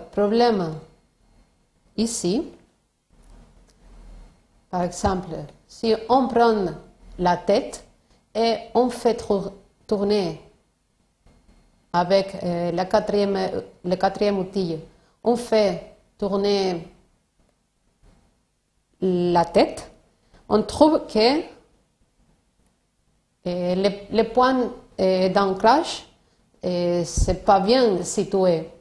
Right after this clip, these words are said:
Donc la première chose qu'on va faire va se situer, va être situer tous les, les points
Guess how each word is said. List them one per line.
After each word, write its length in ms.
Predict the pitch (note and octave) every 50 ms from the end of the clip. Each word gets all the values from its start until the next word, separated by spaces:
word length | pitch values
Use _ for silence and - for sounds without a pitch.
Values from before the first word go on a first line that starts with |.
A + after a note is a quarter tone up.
| _ _ _ _ _ _ -
Donc 160 | A3 A3 G#3+
la 80 | G3+ F#3
première 400 | G3 G#3 G#3 A3 A#3 B3+ A#3 -
chose 380 | - - B3+ A#3+ A3+ A#3 -
qu'on 180 | - G#3 F#3+ F#3+
va 120 | F#3 F3+
faire 360 | - - - F#3+ G3+ B3 C4
va 160 | - G3+ G3+ G3
se 180 | G3+ A3+ A3
situer, 600 | G3+ - - G#3 F#3 G3+ F#3+ G3 G3+ G3+ G3+ F#3+ F3+ E3+ - - _ _ _ _ -
va 140 | F#3 G3
être 400 | G#3+ A3 - - G3 F3 E3+ - - - - - - _ _ _ _ _ _ - - -
situer 520 | F#3 - - - A3 G#3+ - G#3 G#3+ A3+ A3 G3 - - -
tous 100 | - B3
les, 720 | A#3 A3+ A3 G#3+ G#3 G#3 G3+ G3 F#3+ F#3 F#3+ F#3 F#3 F3+ F#3 -
les 120 | F3+ F#3
points 600 | F#3 - A3 A3 A3 A3 G#3+ G3+ G3 G3 G3 F#3+